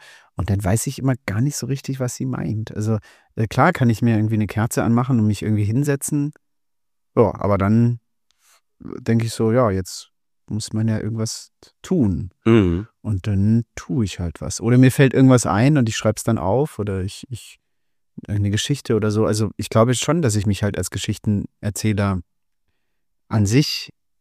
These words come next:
Speaker 1: definiere und dass das meine Lebensaufgabe ist
Speaker 2: Ja.
Speaker 1: und dass es schwer ist, die zu ignorieren, wenn ich mit mir alleine bin.
Speaker 2: Wobei viele Schriftsteller ja, ähm, empfehlen, dass man als, äh, jemand, der schreibt,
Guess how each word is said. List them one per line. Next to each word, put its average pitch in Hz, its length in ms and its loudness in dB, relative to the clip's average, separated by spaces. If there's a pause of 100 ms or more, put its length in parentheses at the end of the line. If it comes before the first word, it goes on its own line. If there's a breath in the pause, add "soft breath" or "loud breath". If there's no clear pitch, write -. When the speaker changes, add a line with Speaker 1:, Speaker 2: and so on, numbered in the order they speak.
Speaker 1:
definiere 117 600 4
und 92 140 -2
dass 92 140 -4
das - 280 -4
meine 98 260 0
Lebensaufgabe 98 720 -4
ist 101 280 -2
Speaker 2:
Ja. 95 80 -2
Speaker 1:
und 98 480 -4 (440)
dass - 240 -4
es - 200 -6
schwer 104 340 2
ist, - 200 -2
die 127 80 0
zu - 140 -6
ignorieren, 110 640 0
wenn 113 120 2
ich 113 160 -2
mit 107 140 0
mir 113 140 2
alleine 110 320 -2
bin. 95 200 -6 (180 loud breath)
Speaker 2:
Wobei 110 280 4
viele 131 480 4
Schriftsteller 147 720 0
ja, 139 500 -2
ähm, 131 440 -2
empfehlen, 117 760 0
dass - 280 -6
man 110 360 0 (120)
als, - 440 -4
äh, 101 160 -4
jemand, 101 320 -2
der 101 100 0
schreibt, 107 720 0